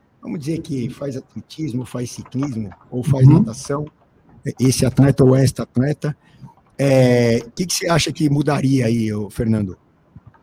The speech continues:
Speaker 2: Vamos, vamos chamar agora, né, de época de base. É... Usando a periodização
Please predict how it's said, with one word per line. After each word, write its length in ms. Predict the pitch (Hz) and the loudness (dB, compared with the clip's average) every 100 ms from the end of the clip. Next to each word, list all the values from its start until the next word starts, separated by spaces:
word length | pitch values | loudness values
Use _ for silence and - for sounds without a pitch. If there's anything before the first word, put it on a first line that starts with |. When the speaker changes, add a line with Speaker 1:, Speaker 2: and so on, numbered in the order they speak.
| - - - - - - - - - - | -12 -10 -8 -10 -10 -14 -14 -18 -18 0
Speaker 2:
Vamos, 400 | 139 190 208 156 | 4 6 6 6
vamos 220 | 190 202 | 6 6
chamar 340 | 202 190 180 | 4 6 6
agora, 280 | 156 175 170 | 6 6 8
né, 140 | 165 | 8
de 280 | 156 143 147 | 6 4 2
época 380 | 156 165 170 170 | 4 4 4 4
de 120 | 160 | 4
base. 500 | 147 147 143 117 110 - _ _ _ _ _ _ _ 165 | 4 2 2 -2 -4 -8 _ _ _ _ _ _ _ -4
É... 880 | 131 147 151 151 147 139 139 135 117 - _ _ _ _ _ _ _ _ _ _ _ _ _ _ _ _ _ _ _ _ _ _ _ _ _ _ _ _ _ _ _ _ _ _ _ _ _ _ _ _ | 0 2 2 2 0 0 2 2 0 -6 _ _ _ _ _ _ _ _ _ _ _ _ _ _ _ _ _ _ _ _ _ _ _ _ _ _ _ _ _ _ _ _ _ _ _ _ _ _ _ _
Usando 920 | 190 185 156 240 285 226 180 147 127 - _ _ _ _ _ _ _ _ _ - | -2 0 0 4 4 4 4 0 -6 -14 _ _ _ _ _ _ _ _ _ -8
a 100 | 160 | -6
periodização 1040 | - 175 180 139 156 135 165 160 135 - | -2 0 0 0 -4 -2 0 0 -2 -10